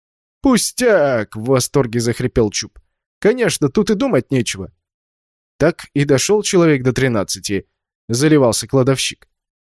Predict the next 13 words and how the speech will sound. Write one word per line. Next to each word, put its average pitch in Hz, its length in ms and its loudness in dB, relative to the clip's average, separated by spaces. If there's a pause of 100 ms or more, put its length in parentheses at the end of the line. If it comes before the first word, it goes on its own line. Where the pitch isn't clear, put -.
(100)
"Так 135 280 0
и 233 60 2
дошёл", 104 580 -2 (160)
подтвердил 117 640 0
бухгалтер 113 580 -2
Пыжов. 123 380 -2 (420)
"Тринадцатый — 127 800 0
это 156 400 2
восемь 180 520 0
и 135 120 0
три 156 220 0
десятых 127 460 -2
процента". 90 640 -6